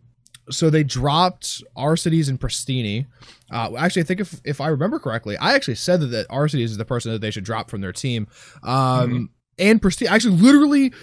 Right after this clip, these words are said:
Speaker 1: this is what I said. I was like, "I think I should drop Arcides and Pristini and pick up, uh, Karma and make that team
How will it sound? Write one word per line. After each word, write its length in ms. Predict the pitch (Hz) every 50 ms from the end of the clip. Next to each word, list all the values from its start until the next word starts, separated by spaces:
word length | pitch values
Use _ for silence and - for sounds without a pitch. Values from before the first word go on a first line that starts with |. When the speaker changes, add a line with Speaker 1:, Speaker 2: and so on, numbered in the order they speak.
| - - -
Speaker 1:
this 160 | 185 226 233
is 80 | 254 269
what 160 | 254 247 233
I 100 | 226 214
said. 220 | 196 - 196 139
I 60 | 127 151
was 120 | 156 151
like, 120 | 165 156
"I 80 | 139 151
think 120 | 165 160
I 40 | 170
should 140 | 156 151 143
drop 240 | 143 156 143 135 -
Arcides 600 | - 156 170 190 190 - 233 233 240 226 214 -
and 140 | 247 165 -
Pristini 600 | - - - - - 180 175 185 190 190 185 -
and 160 | 131 139 135 -
pick 260 | - 165 156 - -
up, 260 | 151 143 139 - - - - _ _ _ _ _ _ _ -
uh, 380 | 107 113 110 110 104 101 98 - - _
Karma 540 | - - 196 214 254 247 190 113 80 85 95 - _ _ _ _ _ _ _ -
and 160 | 160 165 165 170
make 220 | 175 170 156 -
that 260 | - 160 165 165 -
team 460 | - - 170 135 123 117 117 117 -